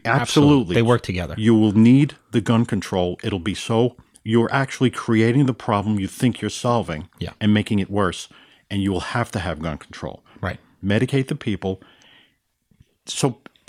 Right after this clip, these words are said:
Speaker 2: the average person listening to this right now, unless they read my books and,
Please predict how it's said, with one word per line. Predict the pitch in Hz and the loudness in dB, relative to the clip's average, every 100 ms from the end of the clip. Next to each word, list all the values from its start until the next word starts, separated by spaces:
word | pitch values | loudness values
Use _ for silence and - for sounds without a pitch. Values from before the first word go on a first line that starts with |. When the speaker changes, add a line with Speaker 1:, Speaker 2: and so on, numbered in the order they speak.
| - | 0
Speaker 2:
the | 160 | 4
average | 233 220 - | 6 4 0
person | - 156 - 104 | 0 0 0 0
listening | 127 139 113 85 | 0 2 0 0
to | - | -6
this | 78 78 | -10 -10
right | 80 76 80 | -12 -12 -14
now, | 73 69 | -14 -12
unless | 92 113 - | -6 -6 -4
they | 110 | -4
read | 92 104 | -4 0
my | 104 | 0
books | 92 90 87 - | -2 -6 -8 -10
and, | - 80 | -12 -12